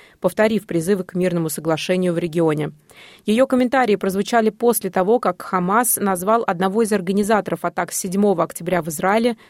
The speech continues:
своим новым лидером. Яхья Синвар заменил Исмаила Ханию, который был убит в Иране на прошлой неделе в результате предполагаемого израильского удара. В отличие от Исмаила Хании, который много лет жил в изгнании в Катаре, Яхья Синвар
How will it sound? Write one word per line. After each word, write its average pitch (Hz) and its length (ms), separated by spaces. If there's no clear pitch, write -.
своим 214 260
новым 180 320
лидером. 165 480
Яхья 214 380
Синвар 220 540
заменил 202 420
Исмаила 196 460
Ханию, 196 420
который 175 380
был 180 100
убит 180 240
в 165 140
Иране 190 320
на 196 100
прошлой 180 360
неделе 220 440
в 202 60
результате 202 460
предполагаемого 196 960
израильского 170 640
удара. 175 440
В - 40
отличие 233 360
от 220 100
Исмаила 220 380
Хании, 240 420
который 185 380
много 202 320
лет 175 180
жил 180 160
в 170 100
изгнании 180 480
в - 80
Катаре, 214 540
Яхья 196 460
Синвар 180 480